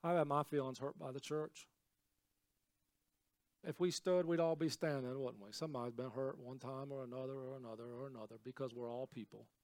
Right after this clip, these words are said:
We're all people. We're all imperfect people.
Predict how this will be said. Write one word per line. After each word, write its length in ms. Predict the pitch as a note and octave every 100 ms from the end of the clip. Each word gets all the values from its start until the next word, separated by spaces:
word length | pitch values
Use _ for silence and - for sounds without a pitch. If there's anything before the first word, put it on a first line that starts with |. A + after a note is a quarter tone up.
| _ _ _ _ _ _
We're 160 | B2 B2
all 140 | D3+
people. 500 | E3+ D3+ C#3 - C3+ - _ -
We're 120 | A#2+
all 200 | C3+ C#3
imperfect 520 | C3 D3 C3+ - -
people. 360 | A#2+ - -